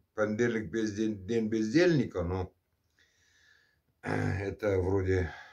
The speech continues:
не так уж правильно сказано. Сегодня был насыщенный день, целый день беготни. А под вечер ещё наб-, выбирал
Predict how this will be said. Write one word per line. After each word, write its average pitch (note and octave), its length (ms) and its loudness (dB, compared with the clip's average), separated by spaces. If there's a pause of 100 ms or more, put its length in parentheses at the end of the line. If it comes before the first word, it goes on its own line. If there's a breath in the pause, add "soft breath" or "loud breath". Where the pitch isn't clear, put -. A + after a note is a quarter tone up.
(1400 loud breath)
не F#2 140 -4
так F#2 340 -2
уж E2 140 -12
правильно E2+ 360 0
сказано. D#2+ 440 -4
Сегодня F2 360 -4
был E2 140 -2
насыщенный F2 720 -2
день, F#2+ 280 -4
целый F#2 340 -2
день E2 240 -4
беготни. F2+ 640 -4 (1400)
А D2+ 80 -12
под F2 240 -2
вечер F#2 380 0
ещё E2 500 -4 (2250 soft breath)
наб-, F2+ 600 -4
выбирал F#2 600 2